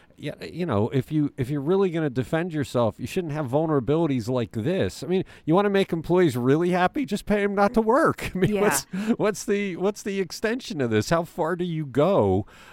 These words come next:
Speaker 1: Uh, I just don't think this is what people think about when you're talking about wellness initiatives. Good for Caitlin for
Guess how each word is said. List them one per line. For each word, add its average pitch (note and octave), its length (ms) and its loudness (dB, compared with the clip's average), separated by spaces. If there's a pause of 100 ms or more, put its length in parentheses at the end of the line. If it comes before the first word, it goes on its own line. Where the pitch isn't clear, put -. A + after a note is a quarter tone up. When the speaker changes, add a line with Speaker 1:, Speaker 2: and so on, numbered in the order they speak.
(120)
Speaker 1:
Uh, B2 180 -2
I C3+ 100 0
just D#3 280 0
don't D#3 240 0
think D#3+ 240 -2
this C3+ 220 -2
is A#2+ 140 -2
what A#2+ 240 -4
people B2 320 -2
think - 280 -8
about F#2 340 -2
when G#2 160 -6
you're G#2+ 100 -8
talking A2 380 -10
about G2+ 260 -6
wellness A#2 460 -4
initiatives. F2+ 520 -8
Good F3 220 -4
for A#2+ 160 -6
Caitlin G2+ 540 -4
for F2 300 -8